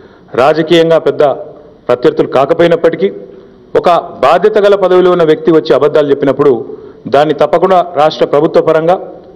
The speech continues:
మా పార్టీ పరంగా చెప్పవలసిన బాధ్యత మా మీద ఉన్నది. కాబట్టే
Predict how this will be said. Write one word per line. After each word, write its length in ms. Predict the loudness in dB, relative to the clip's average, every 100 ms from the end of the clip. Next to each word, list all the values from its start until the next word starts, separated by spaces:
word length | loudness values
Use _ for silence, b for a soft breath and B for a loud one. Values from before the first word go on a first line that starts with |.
| -4
మా 100 | -2
పార్టీ 320 | 0 0 0
పరంగా 640 | 0 0 0 0 0 -6 B B B -6
చెప్పవలసిన 420 | 0 0 0 -2
బాధ్యత 360 | 0 0 0 -2
మా 140 | -2
మీద 160 | 0 0
ఉన్నది. 300 | 0 0 0
కాబట్టే 600 | 0 0 0 0 -2